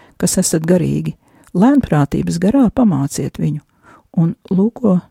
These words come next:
pats sevi, kā arī tu netiec kārdināts. Savukārt otrā vēstulē Timotejam: "Bet kunga kalpam nepieklājas strīdēties, viņam jābūt lēnprātīgam pret visiem,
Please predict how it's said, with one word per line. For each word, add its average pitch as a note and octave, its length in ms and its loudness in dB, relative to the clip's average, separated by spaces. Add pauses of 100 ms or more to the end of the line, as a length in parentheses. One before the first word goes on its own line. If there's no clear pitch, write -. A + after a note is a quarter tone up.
(340)
pats E3 240 -2 (120)
sevi, B3+ 280 -2 (240)
kā D#3+ 140 0
arī D#3+ 140 0
tu G#3+ 160 2
netiec - 440 -4
kārdināts. D3 720 -4 (1300)
Savukārt D#3+ 480 0
otrā D#3 240 0
vēstulē D3+ 460 -2
Timotejam: G#3 640 2 (840)
"Bet D#3 260 0
kunga D#3 320 2
kalpam G#3 460 2 (160)
nepieklājas G3+ 720 2
strīdēties, D#3 720 -4
viņam D3+ 280 -2
jābūt D3+ 360 -2
lēnprātīgam D#3 800 -2
pret - 200 -6
visiem, B3 400 0